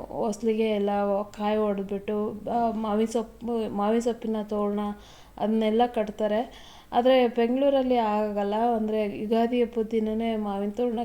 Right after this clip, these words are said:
ಕಟ್ಟಿ ಒಬ್ಬಟ್ಟೆಲ್ಲ ಮಾಡ್ತಾರೆ. ಆದರೆ ನಮ್ಮ ಕಡೆ ಯುಗಾದಿ ಹಬ್ಬದ ದಿನ, ಆ, ತೋರಣ ಕಟ್ಟಲ್ಲ. ಸ-, ಅಮಾವಾಸ್ಯೆ ದಿನ ತೋರಣ ಕಟ್ಟೋದು. ಸಂಜೆ ತೋರಣ ಕಟ್ಟಿ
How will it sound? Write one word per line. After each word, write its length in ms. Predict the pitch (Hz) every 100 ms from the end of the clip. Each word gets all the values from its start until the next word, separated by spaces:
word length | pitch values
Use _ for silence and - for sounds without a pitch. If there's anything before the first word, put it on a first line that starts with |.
| 233
ಕಟ್ಟಿ 360 | 190 - 202
ಒಬ್ಬಟ್ಟೆಲ್ಲ 640 | 208 196 196 208 214 202 202
ಮಾಡ್ತಾರೆ. 420 | 190 185 - 202
ಆದರೆ 240 | 202 214
ನಮ್ಮ 220 | 226 214
ಕಡೆ 420 | 233 233 233 233 - - - - - -
ಯುಗಾದಿ 400 | 262 240 254 262
ಹಬ್ಬದ 300 | 254 214 240 -
ದಿನ, 180 | 240 233 233 202 196 - - -
ಆ, 240 | 220 220
ತೋರಣ 340 | 214 233 233 233 233
ಕಟ್ಟಲ್ಲ. 500 | 208 214 208 202 202
ಸ-, 140 | -
ಅಮಾವಾಸ್ಯೆ 600 | - 202 226 240 233 233
ದಿನ 160 | 226 220
ತೋರಣ 320 | 220 226 208 208 202
ಕಟ್ಟೋದು. 580 | 190 - 196 202 214 240
ಸಂಜೆ 800 | 240 208 202 226 226 214 202 240 - 180
ತೋರಣ 300 | - 214 220 214
ಕಟ್ಟಿ 340 | 202 196 247